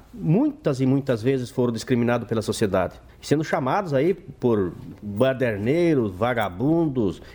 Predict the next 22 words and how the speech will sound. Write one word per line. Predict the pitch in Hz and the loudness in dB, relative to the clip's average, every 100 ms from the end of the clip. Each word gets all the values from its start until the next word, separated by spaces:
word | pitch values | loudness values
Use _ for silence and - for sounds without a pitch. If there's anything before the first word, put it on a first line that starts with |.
| - | -4
enfim, | 117 175 | 0 0
todos | 180 180 214 190 | 0 2 0 0
esses | 170 135 135 | -4 -2 0
nomes | 135 170 156 - - - | 0 0 -2 -10 -20 -12
que | - | -4
de-, | 127 147 | 0 2
degrinem | 120 127 202 170 | 2 2 2 2
a | |
imagem | 135 139 143 | 2 2 0
desse | 135 127 | -2 -2
trabalhador. | 143 123 117 104 98 - - | -2 2 2 2 0 -4 -10
Mas | - 156 156 | 0 0 2
é | 208 | 0
isso | 226 240 254 | 0 -2 -4
que | 214 | -2
a | |
gente | 185 175 | -2 0
tem | 180 | 0
que | 170 | 2
enfrentar | 156 127 110 131 175 - | 2 2 2 0 -2 0
quando | 185 | 0
se | 190 202 | 0 -2